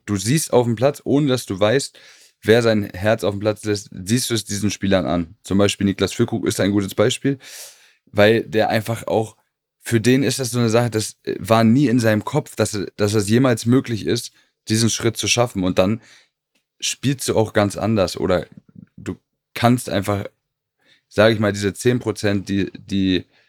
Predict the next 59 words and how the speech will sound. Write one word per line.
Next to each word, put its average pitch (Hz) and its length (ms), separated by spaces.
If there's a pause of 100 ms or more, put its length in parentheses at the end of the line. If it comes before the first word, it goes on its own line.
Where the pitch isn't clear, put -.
(280)
vielleicht 98 300
den 92 80
einen 98 180
oder 95 120
anderen 95 360
dann, 87 360
äh, 85 440
von 90 300
ganz 95 260
oben 92 300
unterscheiden, 92 520
den 92 140
kannst 101 300
du 95 40
sonst, 92 320 (400)
kannst 113 220
du 117 40
nicht 110 100
auf 101 100
den - 20
Platz 104 260
bringen, 87 320
wenn 90 140
du 87 80
dieses 85 280
Gefühl 92 280
nicht 85 140
im 80 100
Kopf - 240
hast. - 280
Ich - 120
glaub, 92 240
dass 92 180 (300)
wir 104 120
beide 113 220
können 117 160
das 110 140
verstehen, 117 420
wir 104 100
können 107 180
es 95 60
jetzt 101 160
schwer 98 360 (340)
irgendwie 98 240
transportieren 107 760
auf 95 200
den 87 160
Zuschauer, 123 540
aber 95 340 (540)
das 95 180
muss 101 160
man 98 140
einfach 92 240
selbst 90 320
erlebt 87 400
haben, 80 240
glaub 82 260
ich. - 140
Und, - 260